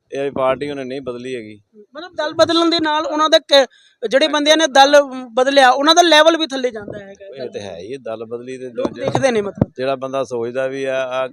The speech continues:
Speaker 1: ਇਹ ਮੇਰੇ ਨਾਲ ਖੜਾ ਹੈ, ਕੱਲ੍ਹ ਨੂੰ ਉਹ ਮੌਕਾ ਮਿਲਿਆ ਤੇ ਭੱਜ ਕੇ ਦੂਜੇ ਪਾਸੇ ਚਲਾ ਗਿਆ, ਉਹਨੂੰ ਆਪਾਂ ਕੀ ਕਵਾਂਗੇ? ਪੰਜਾਬੀ ਜਿਹਨੂੰ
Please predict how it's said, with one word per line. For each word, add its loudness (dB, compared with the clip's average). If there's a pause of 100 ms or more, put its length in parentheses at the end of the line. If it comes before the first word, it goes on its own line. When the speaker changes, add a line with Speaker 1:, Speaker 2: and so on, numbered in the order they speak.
(120)
Speaker 1:
ਇਹ -8
ਮੇਰੇ -8
ਨਾਲ -10
ਖੜਾ -8
ਹੈ, -8
ਕੱਲ੍ਹ -8
ਨੂੰ -12
ਉਹ -10 (380)
ਮੌਕਾ -6
ਮਿਲਿਆ 0
ਤੇ 0
ਭੱਜ -4
ਕੇ -4
ਦੂਜੇ -8
ਪਾਸੇ -6
ਚਲਾ -6
ਗਿਆ, -6
ਉਹਨੂੰ -12
ਆਪਾਂ -12
ਕੀ -14
ਕਵਾਂਗੇ? -14 (1000)
ਪੰਜਾਬੀ -10
ਜਿਹਨੂੰ -10